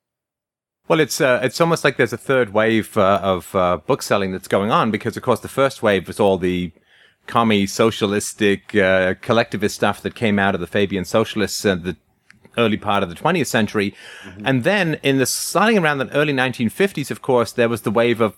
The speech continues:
Speaker 1: the conservative book revolution.
Speaker 2: That's
Speaker 1: And
Speaker 2: right.
Speaker 1: William F. Buckley and, uh, to some degree, Ayn Rand, all these other writers who had been roundly rejected by the mainstream
Speaker 2: Yeah.
Speaker 1: presses, which tend to be pretty liberal, pretty left-wing.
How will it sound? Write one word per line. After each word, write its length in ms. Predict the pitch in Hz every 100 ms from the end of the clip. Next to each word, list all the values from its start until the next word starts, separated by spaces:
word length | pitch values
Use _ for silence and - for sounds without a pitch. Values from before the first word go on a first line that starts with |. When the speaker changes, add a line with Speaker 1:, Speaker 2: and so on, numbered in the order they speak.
| _
Speaker 1:
the 100 | 117
conservative 720 | - 131 240 208 107 101 -
book 300 | 120 127 -
revolution. 560 | 120 101 104 92 - -
Speaker 2:
That's 140 | 95
Speaker 1:
And 80 | 113
Speaker 2:
right. 60 | 110
Speaker 1:
William 180 | 113 104
F. 160 | 107
Buckley 340 | 107 - 107 98
and, 260 | 98 92
uh, 140 | 101 98
to 160 | -
some 260 | 107 - 135
degree, 240 | 104 110
Ayn 200 | 98 101
Rand, 220 | 98 98 101
all 80 |
these 180 | 160 147
other 140 | 120 110
writers 380 | 110 104 104
who 140 | - 113
had 100 | 104
been 240 | 113 107 - - -
roundly 400 | 104 131 165 147
rejected 520 | 107 98 123 - 101
by 160 | 90 95
the 80 | 95
mainstream 480 | 104 104 - 104 95
Speaker 2:
Yeah. 60 |
Speaker 1:
presses, 360 | 131 180 95 -
which 180 | 143 -
tend 200 | 156 117
to 80 |
be 100 | 101
pretty 220 | 95 110 95
liberal, 340 | 98 90 87
pretty 220 | - 104
left-wing. 500 | 95 95 131 127 95